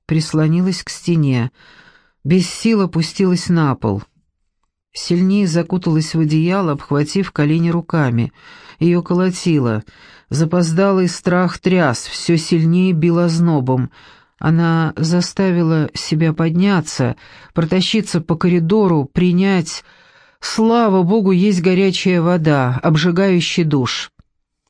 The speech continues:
В постели натянула одеяло до подбородка и долго еще смотрела в потолок невидящим взглядом.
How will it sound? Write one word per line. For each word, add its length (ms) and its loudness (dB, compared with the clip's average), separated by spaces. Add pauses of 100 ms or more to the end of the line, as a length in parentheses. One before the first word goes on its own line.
(1080)
В 120 -20
постели 480 0
натянула 560 0
одеяло 500 0
до 120 -2
подбородка 720 -2
и 60 2
долго 360 0
еще 240 -2
смотрела 600 0
в 120 -10
потолок 540 -2
невидящим 640 0
взглядом. 680 -2